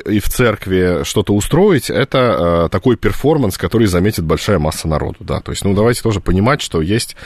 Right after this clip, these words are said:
такая, ну, это не слава Герострата в прямом смысле слова, но такая, в общем, на каком-то таком скандале, когда люди начинают, э, создавать себе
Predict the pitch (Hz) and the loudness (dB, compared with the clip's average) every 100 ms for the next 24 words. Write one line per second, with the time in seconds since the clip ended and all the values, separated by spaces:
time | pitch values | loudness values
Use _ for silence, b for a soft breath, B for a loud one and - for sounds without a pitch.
0 | B B - - 101 95 87 85 82 85 | B B -6 0 2 2 2 2 0 0
1 | 120 98 90 98 95 175 147 95 92 - | 0 0 0 0 2 2 2 2 0 0
2 | 98 87 82 - 82 78 - 73 71 - | -2 -2 -2 -2 0 0 -4 -8 -6 -4
3 | 69 65 87 - 80 76 - 73 85 85 | -4 -2 -4 0 0 0 -2 -2 -2 -2
4 | 82 B B B - 120 104 92 90 95 | -4 B B B -4 0 2 2 -2 0
5 | 98 85 76 - 117 113 107 82 73 - | 0 2 0 -2 -2 0 2 0 -2 -8
6 | _ _ _ _ _ - 87 90 90 78 | _ _ _ _ _ -4 2 2 2 2
7 | 78 - 87 78 71 - 71 71 82 87 | -2 -2 0 0 -2 -4 -6 -4 0 0
8 | 82 - 82 | 0 0 2